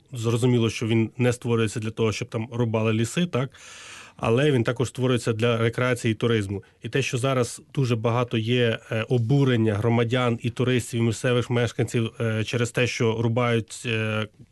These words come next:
карпатські ліси, це свідчення того, що суспільство хоче, щоб там більше відпочивали, щоб там було, м, е,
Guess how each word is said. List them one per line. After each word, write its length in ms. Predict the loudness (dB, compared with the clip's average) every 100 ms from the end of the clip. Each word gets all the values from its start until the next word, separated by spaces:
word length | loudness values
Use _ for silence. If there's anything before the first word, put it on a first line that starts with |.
| -8
карпатські 680 | -4 0 -2 -2 -2 -2 0
ліси, 440 | -4 -2 -2 -2 -4 -14 -20 -20 -20
це 520 | -6 0 2 2 0 -2 -8
свідчення 400 | -6 -4 0 0
того, 220 | 4 4
що 140 | 4 0
суспільство 460 | -4 -6 -8 -6
хоче, 340 | -2 -2 0 -2
щоб 200 | -4 -4
там 300 | 0 0 -2
більше 360 | -2 -2 -2 -2
відпочивали, 760 | -2 -4 -4 0 2 2 0 -2
щоб 180 | -10
там 200 | -4 -2
було, 360 | 0 0 2 0 -4 -10 -12 -6
м, 140 | -2
е, 180 | 0